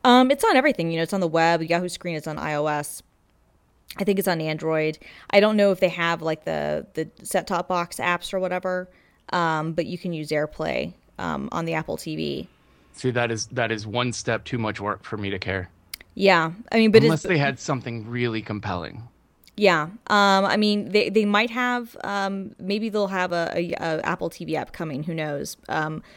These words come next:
Speaker 1: but, um, you know, as it stands now, you know, you can do it on your iPad or on your iPhone without a problem,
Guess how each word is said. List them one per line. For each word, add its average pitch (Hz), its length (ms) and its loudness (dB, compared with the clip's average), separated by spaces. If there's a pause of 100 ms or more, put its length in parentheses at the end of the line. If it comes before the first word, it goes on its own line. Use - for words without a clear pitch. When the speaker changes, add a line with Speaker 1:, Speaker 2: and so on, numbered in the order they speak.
(280)
Speaker 1:
but, 190 160 8
um, 165 320 2
you 214 100 0
know, 190 120 4
as 180 180 2
it - 80 -10
stands 160 280 -4
now, 156 140 -4
you 147 140 -4
know, 147 80 -6
you 147 100 -6
can 165 120 -12
do 156 80 -2
it 147 80 -2
on 135 120 -2
your 139 100 -4
iPad 147 320 -4
or 147 60 -4
on - 160 -4
your 160 80 -6
iPhone 147 420 -4
without 160 200 -4
a - 40 -10
problem, 151 480 -4